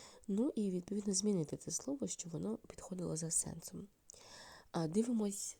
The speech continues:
зазвичай на іменник, з яким зв'язаний цей прикметник, і за ним легко визначити.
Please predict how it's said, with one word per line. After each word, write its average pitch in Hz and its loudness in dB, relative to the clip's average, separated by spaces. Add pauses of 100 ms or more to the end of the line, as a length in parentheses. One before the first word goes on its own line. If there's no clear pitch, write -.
(120)
зазвичай 175 -2
на 160 -4 (880)
іменник, 160 0
з 202 2
яким 214 4
зв'язаний 202 2
цей 196 0
прикметник, 185 -4
і 170 0
за 196 2
ним 269 4
легко 202 0
визначити. 147 -4